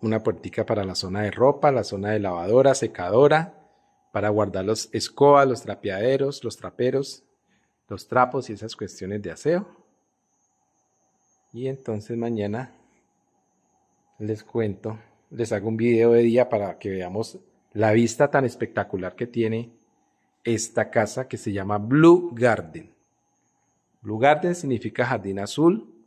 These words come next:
y la idea es que tenga una casa muy linda, campestre, con mucho jardín, muchas flores, porque la verdad me encantan mucho las flores. Y mañana les muestro toda la cantidad de flores que hay. Por ejemplo, acá Mauricio ha puesto estas amarilis, mire qué lindas.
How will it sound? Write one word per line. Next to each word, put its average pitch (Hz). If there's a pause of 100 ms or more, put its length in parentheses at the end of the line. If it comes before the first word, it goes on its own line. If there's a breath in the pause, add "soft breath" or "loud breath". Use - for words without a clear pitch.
(220)
y 151
la 156
idea 127
es 120
que 131
tenga 120
una 113
casa 113 (560)
muy 135
linda, 127
campestre, 127
con 104
mucho 92
jardín, 117
muchas 117
flores, 113
porque -
la 85
verdad 85
me 101
encantan 101
mucho 104
las 107
flores. 107 (880)
Y 123
mañana 117
les 113
muestro 101
toda 127
la 131
cantidad 101
de 95
flores 107
que -
hay. 120
Por 113
ejemplo, 95
acá 175 (560)
Mauricio 107
ha -
puesto 110
estas 110
amarilis, 117
mire 104
qué 110
lindas. 117